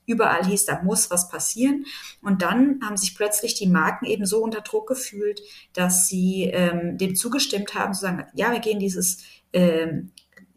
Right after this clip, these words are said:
rechtlich bindende Abkommen ein mit den großen internationalen Gewerkschaften, ähm,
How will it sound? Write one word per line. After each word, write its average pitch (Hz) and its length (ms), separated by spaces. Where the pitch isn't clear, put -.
rechtlich 254 540
bindende 214 500
Abkommen 247 480
ein 233 440
mit 196 300
den 185 200
großen 180 500
internationalen 180 680
Gewerkschaften, 202 920
ähm, 185 560